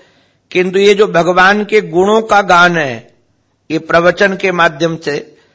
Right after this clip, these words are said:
चाहे वह निर्गुण निराकार के स्वरूप का वर्णन हो, चाहे वह सगुण साकार के श्री स्वरूप का वर्णन हो, ये वर्णन भी कीर्तन ही है।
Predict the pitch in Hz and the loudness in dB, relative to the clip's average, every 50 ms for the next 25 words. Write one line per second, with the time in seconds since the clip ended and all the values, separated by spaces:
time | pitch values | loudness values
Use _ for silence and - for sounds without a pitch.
0 | _ _ _ _ _ - 180 170 180 180 180 175 170 170 156 139 - - - _ | _ _ _ _ _ -2 2 4 4 4 4 4 4 4 2 0 -4 -8 -14 _
1 | _ _ _ _ _ _ - 143 165 165 165 165 196 190 190 190 190 185 185 - | _ _ _ _ _ _ -8 -6 -4 -2 0 0 0 0 2 4 4 4 4 4
2 | - 185 190 196 196 196 196 190 - 202 180 190 180 - 196 190 190 180 190 190 | 2 2 2 2 0 0 -4 -4 -2 -2 -2 -2 -2 2 2 2 4 4 4 2
3 | 196 202 208 202 190 202 214 226 - - - - - _ _ _ _ _ _ _ | 4 2 2 2 2 4 4 2 0 -2 -8 -20 -20 _ _ _ _ _ _ _
4 | - - 175 165 175 180 180 170 165 160 - - - 151 156 190 190 180 - 175 | -4 0 2 4 4 4 4 4 2 2 0 -2 -6 -4 -2 -4 -4 -2 0 0
5 | 160 165 - 180 185 190 190 190 - 196 196 190 - 190 185 175 - 180 175 190 | 0 2 2 4 2 2 2 0 -2 -4 -4 -4 -4 -6 -6 -6 -6 -4 -4 -4
6 | 180 185 185 190 190 185 180 185 190 190 202 196 202 185 196 214 226 226 - - | -4 -2 0 2 2 2 2 0 2 0 0 0 2 2 4 4 4 2 0 -4
7 | - - - _ _ _ _ _ - - 165 175 175 165 151 165 175 180 180 185 | -16 -20 -20 _ _ _ _ _ -6 -2 0 0 0 0 2 2 2 2 2 0
8 | 208 208 208 202 202 208 190 - - 165 170 165 160 - 175 170 170 165 151 147 | 0 0 0 -2 -4 -6 -8 -8 -4 -4 -4 -4 -2 -2 -4 -4 -2 -4 -6 -6
9 | 151 147 135 120 127 143 147 135 110 95 - _ | -6 -6 -6 -4 -2 0 0 0 -2 -6 -12 _